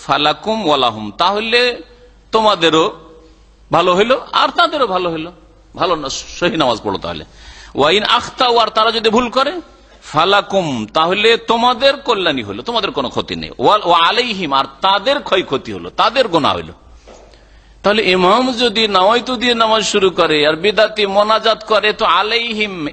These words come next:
এর গুনাহ তার উপর আসবে, এই গুনার বোঝা। আর ফালাকুম, তোমাদের ফায়-, তোমাদের নামাজ হয়ে যাবে, তোমাদের নামাজে কোনো ক্ষয়ক্ষতি হবে না। বিদাতি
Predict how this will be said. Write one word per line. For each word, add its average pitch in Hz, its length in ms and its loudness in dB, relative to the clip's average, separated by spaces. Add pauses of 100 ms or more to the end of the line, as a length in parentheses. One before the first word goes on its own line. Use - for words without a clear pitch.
এর 254 580 2
গুনাহ 202 720 2 (220)
তার 269 260 4
উপর 269 240 4
আসবে, 175 320 -2 (140)
এই 185 160 -2
গুনার 170 320 2
বোঝা। 101 520 0 (480)
আর 160 180 2 (120)
ফালাকুম, 220 440 0
তোমাদের 269 440 0
ফায়-, 208 240 0
তোমাদের 214 300 -2
নামাজ 180 260 0
হয়ে 104 180 -4
যাবে, 82 180 -8
তোমাদের 113 320 -2
নামাজে 101 280 0
কোনো 95 200 -2
ক্ষয়ক্ষতি 92 400 -4
হবে 82 160 -10
না। 73 60 -16 (540)
বিদাতি 190 560 2